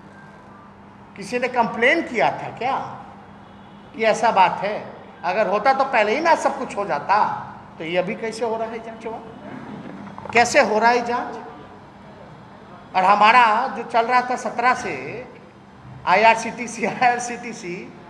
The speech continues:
क्या हो रहा है? उस समय भी बदनाम किया गया।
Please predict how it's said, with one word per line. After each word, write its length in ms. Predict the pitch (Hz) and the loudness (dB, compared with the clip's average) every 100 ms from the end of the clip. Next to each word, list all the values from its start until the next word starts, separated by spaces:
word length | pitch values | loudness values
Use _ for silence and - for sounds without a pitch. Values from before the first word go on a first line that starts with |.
| - - - - - - - | -20 -20 -20 -20 -18 -8 4
क्या 120 | 254 | 4
हो 140 | 247 | 4
रहा 100 | 208 | -2
है? 280 | 117 - - - - - - - - - - - - - - - 170 | -6 -12 -16 -18 -20 -20 -20 -20 -20 -20 -20 -20 -20 -20 -20 -18 -14
उस 120 | 165 | -8
समय 200 | 180 214 | -6 -4
भी 120 | 254 | -6
बदनाम 580 | 311 - 196 208 240 247 | -10 -10 -4 2 2 2
किया 280 | - 254 240 | 0 2 2
गया। 160 | - | 0